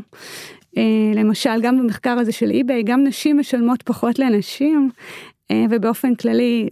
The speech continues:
גם, אה, שחורים יש להם סטריאוטיפים לגבי שחורים, גם מזרחים יש להם סטריאוטיפים על מזרחים, זה הרבה יותר מאתגר, אז נראה לי שאולי ה-, עלה על המודעות, וגם הבנה ש-, שזה ח-, זה חלק ממה שאומר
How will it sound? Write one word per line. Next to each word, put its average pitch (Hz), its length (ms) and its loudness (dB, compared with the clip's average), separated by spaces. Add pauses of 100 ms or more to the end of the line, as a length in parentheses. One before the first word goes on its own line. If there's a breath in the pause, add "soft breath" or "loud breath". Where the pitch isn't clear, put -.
גם, 233 240 2
אה, 226 140 0
שחורים 262 460 0
יש 254 160 -2
להם 240 120 0
סטריאוטיפים 226 520 -2
לגבי 220 300 -2
שחורים, 233 460 0
גם 233 160 2
מזרחים 254 520 0
יש 277 180 0
להם 233 120 0
סטריאוטיפים 240 520 0
על 214 80 0
מזרחים, 233 640 -2
זה 220 60 -6 (480 loud breath)
הרבה 202 200 2
יותר 277 220 -2
מאתגר, 208 640 0 (400)
אז 214 200 -2
נראה 202 280 0
לי 247 100 2
שאולי 226 640 -2
ה-, 208 480 -6
עלה 220 220 0
על 220 80 0
המודעות, 208 720 0
וגם 220 380 0
הבנה 214 400 0
ש-, - 160 -6 (2250 loud breath)
שזה 233 320 -2
ח-, - 160 -4
זה 226 140 -2
חלק 330 340 -2
ממה 269 280 0
שאומר 254 440 0